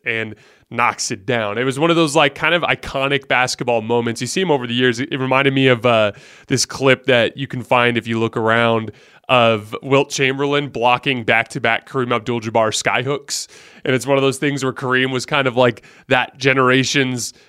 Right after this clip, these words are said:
you know, Victor in a lot of ways. And then, you know, Wilt is the previous generation's, and, like, he's winning that individual battle, right? And that's the thing, is, like,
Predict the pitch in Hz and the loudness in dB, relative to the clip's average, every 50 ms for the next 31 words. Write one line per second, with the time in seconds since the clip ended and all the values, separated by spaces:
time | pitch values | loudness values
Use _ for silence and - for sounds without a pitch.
0 | _ - 151 131 127 123 110 101 139 131 - - 147 151 156 151 139 135 131 135 | _ -2 2 4 4 4 4 4 2 2 4 2 4 4 6 4 4 4 4 6
1 | 135 131 131 131 131 127 127 151 175 185 156 135 151 151 139 131 131 127 127 123 | 6 6 4 4 6 4 6 4 4 2 0 0 0 0 2 4 4 4 4 2
2 | 127 123 - - - 170 - 147 143 139 131 123 120 113 135 135 135 139 135 147 | -2 -8 -10 -14 -18 -8 -2 2 4 6 6 4 2 2 2 2 2 2 0 -2
3 | 135 113 110 127 123 - - 147 135 131 131 147 147 139 139 - 165 151 147 147 | -2 -2 0 -2 0 2 4 4 4 4 4 2 0 0 0 0 -2 0 0 2
4 | 147 151 156 147 - - 180 170 170 175 165 - - 131 127 123 127 127 123 120 | 4 4 4 4 4 4 2 2 2 0 -6 -4 -2 -2 0 0 0 0 0 0
5 | 120 - - 143 123 120 123 123 131 131 131 131 131 127 120 98 135 131 127 120 | -2 -4 -8 -8 -6 -6 -4 -2 0 0 0 0 0 0 0 0 0 -2 -4 -4
6 | 113 127 120 123 127 120 113 107 117 110 120 131 127 120 117 117 127 131 127 147 | -6 -6 -6 -6 -6 -6 -4 -2 -2 -2 -2 -4 -4 -6 -6 -4 -6 -6 -4 -4
7 | 165 165 - 156 139 165 156 139 127 113 135 120 - | -4 -4 -4 -6 -6 -6 -6 -6 -4 -4 -4 -4 -6